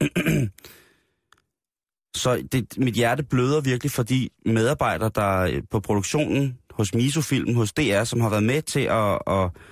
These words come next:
at åbenbart været, altså er blevet involveret i den her, øh, det her enorme, altså det her eksorbitante underholdningsmæssige vådeskud mod, mod dem selv, ikke? Jeg, jeg, jeg, jeg, det, jeg har ondt af dem,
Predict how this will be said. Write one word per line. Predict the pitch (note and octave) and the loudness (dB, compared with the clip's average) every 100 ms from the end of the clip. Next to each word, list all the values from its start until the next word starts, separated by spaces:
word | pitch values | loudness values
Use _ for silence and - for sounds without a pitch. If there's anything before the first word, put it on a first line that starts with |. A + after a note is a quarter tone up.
| - - - | -20 -18 -2
at | G#2 | 0
åbenbart | D#2+ A#2 B2+ A2+ | 2 0 0 0
været, | A2+ F#2 - | 0 0 0
altså | G2 G#2 | 0 0
er | |
blevet | G2+ A2 | 2 2
involveret | A2 A2 A2 E3 C#3 | 2 2 2 2 2
i | |
den | A2+ A2+ | 0 2
her, | A#2+ A#2+ F#2+ B1+ | 2 2 2 0
øh, | G1+ - - | -4 -4 0
det | |
her | A#2 | 2
enorme, | G#2+ A#2 C3+ A#2 C3+ A#2 - _ _ _ _ _ | 2 2 2 2 0 -2 -4 _ _ _ _ _
altså | - - | -8 -2
det | A#2+ | 0
her | |
eksorbitante | C3 - A#2 A#2 - D#3+ - C#3 - _ _ _ - | 0 0 -2 -2 0 0 0 -2 -2 _ _ _ -2
underholdningsmæssige | A#2+ B2 A2 G2+ G#2 F#2+ G2+ | 2 4 2 0 0 0 0
vådeskud | F#2 F#2 G2+ G#2 F#2+ F2 _ _ - | 2 2 0 0 -2 -4 _ _ -2
mod, | G#2 F2+ - | 0 0 0
mod | G2 F2+ | -2 -2
dem | - | -2
selv, | F#2 - | -2 -2
ikke? | A2 - | -4 -2
Jeg, | A2+ - | -2 0
jeg, | A#2 A#2 | 0 0
jeg, | G#2+ F#2 | -2 -2
jeg, | G#2 A2+ - | 0 0 0
det, | C3 B2 | 0 2
jeg | |
har | B2 D3 | 2 0
ondt | D3 | 0
af | A#2 | 0
dem, | B2+ | -2